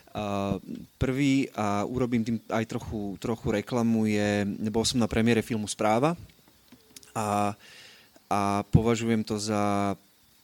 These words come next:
výnimočný film. Veľmi oceňujem to,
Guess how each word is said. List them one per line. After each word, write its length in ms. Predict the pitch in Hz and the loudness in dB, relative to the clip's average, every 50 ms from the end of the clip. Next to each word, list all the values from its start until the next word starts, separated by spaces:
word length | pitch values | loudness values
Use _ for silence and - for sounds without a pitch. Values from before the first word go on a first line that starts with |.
| _ - | _ -20
výnimočný 800 | - - - - 120 135 127 123 127 123 117 - - - 113 98 | -20 -18 -16 -6 -4 -2 0 2 2 2 2 0 -2 -6 -6 -8
film. 480 | - - 110 107 117 120 120 117 113 | -6 -4 -2 0 0 0 0 0 0
Veľmi 320 | 107 120 123 127 131 123 - | 2 2 2 4 4 2 0
oceňujem 800 | 110 107 - - 120 117 117 117 113 113 107 107 104 104 104 - | -2 -4 -4 -6 -4 -2 0 0 2 2 2 0 -2 -2 -4 -4
to, 140 | - 110 | -4 -2